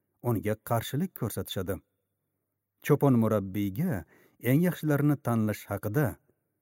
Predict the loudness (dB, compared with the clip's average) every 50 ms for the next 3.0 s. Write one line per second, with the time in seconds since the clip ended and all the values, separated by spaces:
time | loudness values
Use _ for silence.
0 | _ _ _ _ _ _ _ 0 0 0 2 2 0 2 2 0 -2 -2 -6 _
1 | _ _ _ _ -6 -6 -4 0 2 2 2 4 2 0 0 0 -2 -2 0 0
2 | 0 0 -2 -4 _ -2 -2 -2 -2 -2 -4 -6 -6 -6 -4 -4 -4 -4 -4